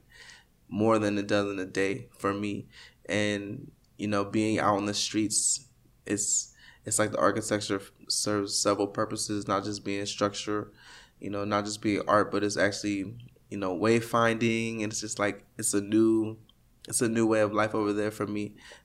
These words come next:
The culture was more shocking, but the architecture was also, like, stood out a lot to me.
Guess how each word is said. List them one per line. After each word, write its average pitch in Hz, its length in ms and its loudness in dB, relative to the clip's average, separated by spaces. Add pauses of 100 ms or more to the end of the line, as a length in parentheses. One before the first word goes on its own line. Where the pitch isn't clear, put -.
The 104 120 0
culture 120 480 4
was 110 180 2
more 110 220 2
shocking, 123 580 0
but 107 220 0
the 101 80 -2
architecture 107 580 -2
was 104 160 -2
also, 107 320 0
like, 107 280 -4 (200)
stood - 380 2
out 101 160 2
a - 80 0
lot 104 200 0
to 107 100 -4
me. 113 180 -10